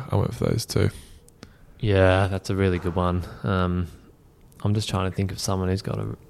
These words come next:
Speaker 2: who's quite funny on social media from a cricketing point of view.
Speaker 1: That's tough. That's not, that's not a whole lot.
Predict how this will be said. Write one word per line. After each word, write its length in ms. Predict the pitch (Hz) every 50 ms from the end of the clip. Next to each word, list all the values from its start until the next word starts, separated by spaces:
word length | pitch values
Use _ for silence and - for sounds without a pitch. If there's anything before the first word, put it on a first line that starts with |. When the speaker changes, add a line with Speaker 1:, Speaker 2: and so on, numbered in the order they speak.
| - - -
Speaker 2:
who's 180 | 101 95 -
quite 260 | - - 95 87 -
funny 320 | - - - 92 90 95 92
on 140 | 92 92 92
social 320 | - 95 95 95 - 98
media 340 | 90 90 90 90 92 92 90
from 140 | - - 90
a 60 | 90
cricketing 600 | - - - 95 - 110 98 98 92 92 92 85 - - - - - - - - - - - -
point 220 | - 98 90 90
of 60 | 87
view. 280 | 82 92 90 87 90 90 98 110
Speaker 1:
That's 160 | 123 - -
tough. 220 | - 139 139 - -
That's 200 | 123 - - 139
not, 140 | 135 - -
that's 220 | - 135 - - 156
not 100 | 143 127
a 40 |
whole 120 | 113 107 110
lot. 140 | 107 101